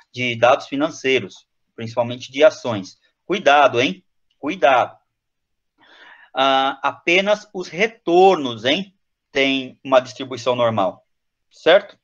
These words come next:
Se for pegar os retornos de um determinado ativo financeiro, ah, por exemplo, variação de, de preço de ação,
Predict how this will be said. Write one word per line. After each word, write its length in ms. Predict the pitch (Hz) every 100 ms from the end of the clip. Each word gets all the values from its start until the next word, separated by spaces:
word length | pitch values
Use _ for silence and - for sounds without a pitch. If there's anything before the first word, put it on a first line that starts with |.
| _ _ _
Se 160 | - 135
for 220 | 123 170
pegar 260 | 156 143 143
os 100 | 127
retornos 480 | 143 117 156 170 131
de 60 |
um 40 | 127
determinado 580 | 120 131 127 123 117
ativo 320 | 110 113 135 117
financeiro, 640 | 117 107 - 170 160 - _ _ _ _ _ _ _ _ _ - _ _ -
ah, 180 | 123 110
por 100 | 113
exemplo, 400 | 120 117 110 98
variação 640 | 113 120 120 - 139 139 113
de, 240 | 110 107
de 80 | 104
preço 320 | 110 120 117
de 80 | 110
ação, 380 | 101 170 165